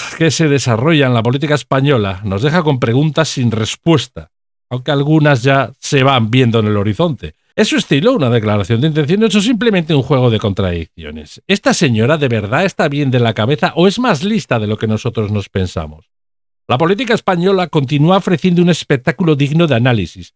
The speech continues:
vergüenza ajena, ridiculez extrema y, por supuesto, desayunos gourmet. ¡Que siga el show! Porque con Lady Tucán nunca sabremos, eh, qué esperar. Pero cuidado, que aparte de que esto lo pagamos todos,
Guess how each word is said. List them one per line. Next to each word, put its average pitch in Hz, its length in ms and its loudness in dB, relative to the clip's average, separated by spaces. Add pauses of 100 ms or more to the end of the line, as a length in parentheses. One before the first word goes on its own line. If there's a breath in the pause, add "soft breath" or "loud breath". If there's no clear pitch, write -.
(140)
vergüenza 139 840 0
ajena, 156 380 0
ridiculez 120 580 0
extrema 120 540 0 (320 soft breath)
y, 147 140 2
por 220 220 0
supuesto, 175 600 -2 (200 soft breath)
desayunos 113 500 0
gourmet. 110 420 2
¡Que 202 120 2
siga 269 340 0
el 202 80 2
show! 160 440 0
Porque 143 400 0
con 170 300 4
Lady 254 420 2
Tucán 262 840 0
nunca 220 340 2
sabremos, 131 720 0
eh, 95 340 0
qué 135 60 -2
esperar. 107 500 -2
Pero 190 240 0
cuidado, 147 680 2
que 104 60 2
aparte 165 380 0
de 156 120 2
que 120 140 2
esto 147 220 0
lo 107 120 2
pagamos 120 460 2
todos, 92 400 -4